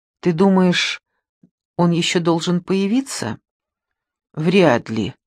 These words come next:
потихоньку прекращая плакать, ответила Селиванова. "Наверное, у Фёдора срочная работа,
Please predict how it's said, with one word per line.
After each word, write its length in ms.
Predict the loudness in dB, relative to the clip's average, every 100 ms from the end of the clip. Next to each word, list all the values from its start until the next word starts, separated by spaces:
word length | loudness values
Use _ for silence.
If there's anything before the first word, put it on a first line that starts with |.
| _ _ _ _ _
потихоньку 640 | -2 2 2 4 2 2 0
прекращая 760 | 0 0 2 2 2 4 4
плакать, 540 | 4 2 2 2 0 -2
ответила 540 | 0 0 0 0 -2
Селиванова. 800 | -2 0 0 2 0 0 -4 -6 -10 _ _ _ _ _ _ _ _ _ _ _ _ _ _ _ _ _
"Наверное, 520 | 4 8 8 8 8 6
у 60 |
Фёдора 400 | 6 2 2 2
срочная 640 | 0 0 0 0 0 0 2
работа, 640 | 2 2 -2 -4 -8 -12